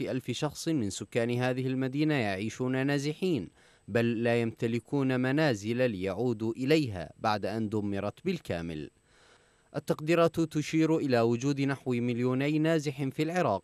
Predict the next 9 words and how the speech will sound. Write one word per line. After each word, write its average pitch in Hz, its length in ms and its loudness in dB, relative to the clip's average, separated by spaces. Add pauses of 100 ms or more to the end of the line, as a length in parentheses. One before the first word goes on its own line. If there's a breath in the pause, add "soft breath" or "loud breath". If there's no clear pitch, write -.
يسكن 147 460 0
أغلبهم 147 760 0
في 117 180 -4
مخيمات 123 720 -2
تفتقر 147 720 -2
إلى 135 220 0
أدنى 170 520 0
سبل 131 380 -2
العيش، 101 580 -4